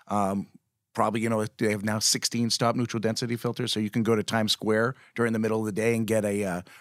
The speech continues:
probably a eight or ten second exposure at noon, and that's kinda cool. Who's got that shot? Um, but night photography right off the bat, without the help of these, uh, filters, you're lo-,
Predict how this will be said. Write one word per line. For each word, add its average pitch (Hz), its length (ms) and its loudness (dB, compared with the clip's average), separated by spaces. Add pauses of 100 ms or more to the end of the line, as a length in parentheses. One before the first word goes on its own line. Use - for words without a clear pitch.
(100)
probably 170 320 4
a 107 240 0
eight 135 180 4
or 131 80 2
ten 127 220 0
second 120 300 2
exposure 113 640 0 (280)
at 95 140 0
noon, 135 420 4 (120)
and 95 100 0
that's 147 180 4
kinda 107 240 0
cool. 98 340 0 (200)
Who's 131 120 2
got 113 200 2
that 131 200 2
shot? 78 300 0 (560)
Um, 110 440 2 (380)
but 139 120 4
night 160 160 6
photography 151 440 4
right 131 200 6
off 131 140 2
the 120 80 2
bat, 131 220 4
without 131 260 2
the 117 100 2
help 156 540 0
of 101 240 2
these, 107 380 2 (340)
uh, 104 160 2
filters, 113 640 0 (680)
you're 113 280 -2
lo-, 127 160 2